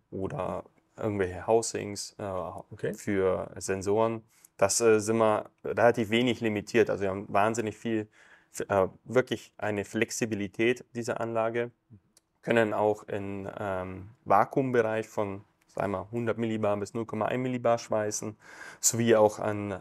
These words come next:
Speaker 1: Atmosphäre.
Speaker 2: Was ist denn der Hauptvorteil des Einsatzes im Vakuum?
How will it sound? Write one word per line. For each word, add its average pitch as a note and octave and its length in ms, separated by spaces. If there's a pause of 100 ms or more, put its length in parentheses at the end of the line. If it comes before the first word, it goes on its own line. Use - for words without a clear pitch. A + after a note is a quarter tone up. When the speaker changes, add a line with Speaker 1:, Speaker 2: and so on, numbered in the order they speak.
Speaker 1:
Atmosphäre. F#2 680 (320)
Speaker 2:
Was D3 160
ist G#3 160
denn G3 120
der E3+ 200
Hauptvorteil D#3 800
des C3 200
Einsatzes C3+ 960
im A#2+ 160
Vakuum? G2+ 520